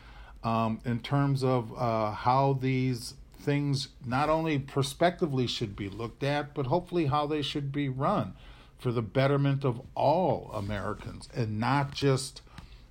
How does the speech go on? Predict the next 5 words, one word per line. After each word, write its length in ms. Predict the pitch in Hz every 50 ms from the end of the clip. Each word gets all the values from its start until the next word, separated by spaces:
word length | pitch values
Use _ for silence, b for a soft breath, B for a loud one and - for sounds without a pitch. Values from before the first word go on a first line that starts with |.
| B -
a 100 | 131 123
select 520 | 131 - - - 131 127 135 135 139 139 -
few 640 | - - - - - 139 170 190 170 127 107 104 107 107 - B B B B B B B B
who, 340 | - - 135 131 123 117 117
uh, 420 | 113 113 110 107 107 104 101 95